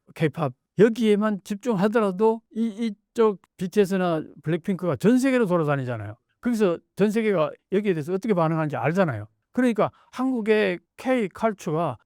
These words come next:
전 세계에서 얼마나 각광을 받고 있는지 젊은 세대는 다 아는 거예요. 나는 직접 안 봐-, 안 봤다 하더라도 내 바로 옆에 있는 친구들이 한류에 빠져가지고 있는 친구들이 반드시 옆에 있을 거 아니에요. 얘기하다 보면 자연스럽게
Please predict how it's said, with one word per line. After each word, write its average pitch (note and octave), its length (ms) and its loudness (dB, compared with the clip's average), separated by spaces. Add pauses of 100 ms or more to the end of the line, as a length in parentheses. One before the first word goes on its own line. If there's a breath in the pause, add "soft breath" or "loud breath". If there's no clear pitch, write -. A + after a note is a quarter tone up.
전 A3+ 180 2
세계에서 G#3+ 300 -2
얼마나 A3+ 320 0
각광을 F#3 420 -2
받고 E3+ 240 -2
있는지 C#3 240 -4 (180)
젊은 B3+ 240 2
세대는 D3+ 300 -2
다 D#3 160 2
아는 A#3 160 4
거예요. A#2+ 320 0
나는 A3 400 4 (160)
직접 G#3 260 -2
안 D#3 160 0
봐-, F3 280 2
안 D#3+ 100 -6
봤다 F#3 220 -2
하더라도 D3+ 400 -4 (180)
내 F#3 160 4
바로 G3 220 2
옆에 B3 160 -2
있는 G#3 160 -2
친구들이 F#3 640 -6 (100)
한류에 B3+ 360 0
빠져가지고 A#3+ 480 0
있는 F#3+ 200 -6
친구들이 G#3+ 300 -4
반드시 C#4 340 0
옆에 F3+ 120 0
있을 D3+ 120 -4
거 D3 100 -4
아니에요. B2 200 -6 (240)
얘기하다 B3+ 340 2
보면 A#3 160 0
자연스럽게 B3 640 -4